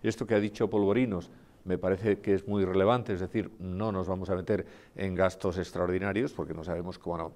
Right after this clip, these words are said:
cómo van a venir las cosas, pero luego, por ejemplo, el gobierno austriaco hacía una serie de recomendaciones básicas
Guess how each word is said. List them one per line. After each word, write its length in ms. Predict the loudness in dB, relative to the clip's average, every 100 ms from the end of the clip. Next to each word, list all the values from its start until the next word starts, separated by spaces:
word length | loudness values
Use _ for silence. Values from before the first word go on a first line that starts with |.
| -8
cómo 180 | -4
van 160 | -2 0
a 40 |
venir 220 | 0 0 0
las 160 | -2
cosas, 400 | 0 -2 0 -4 -8 -20 -4
pero 160 | 6 6
luego, 180 | 6 6
por 120 | 4
ejemplo, 260 | 2 2
el 60 | 4
gobierno 340 | 6 4 4
austriaco 500 | 0 0 6 6 6
hacía 160 | 2 2
una 120 | 0
serie 200 | 0 2
de 80 | 2
recomendaciones 720 | 2 -2 0 -2 -2 -2 2
básicas 580 | 2 4 0 -2 -6